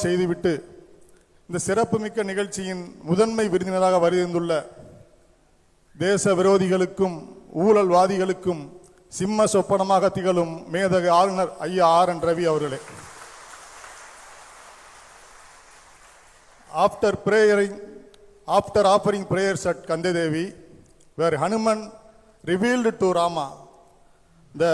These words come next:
whereabout of Sita, the Honorable Governor of Tamil Nadu, திரு ஆர் என் ரவி, a bold voice against anti-nationals and corrupt, has graced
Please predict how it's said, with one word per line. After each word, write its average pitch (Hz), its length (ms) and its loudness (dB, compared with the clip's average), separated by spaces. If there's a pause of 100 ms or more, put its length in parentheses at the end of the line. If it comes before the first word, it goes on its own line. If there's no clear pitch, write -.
whereabout 208 580 8
of 185 180 -2
Sita, 156 280 -2 (960)
the 151 180 -4
Honorable 208 460 2
Governor 220 320 8
of 208 60 6 (120)
Tamil 202 240 0
Nadu, 196 220 6 (540)
திரு 180 240 2
ஆர் 202 180 6
என் 190 80 -8 (120)
ரவி, 190 220 0 (720)
a 175 160 0 (100)
bold 220 340 10 (120)
voice 208 340 6 (100)
against 196 440 0 (260)
anti-nationals 185 840 0 (580)
and 165 260 -2
corrupt, - 340 4 (1080)
has 175 400 0
graced 214 360 8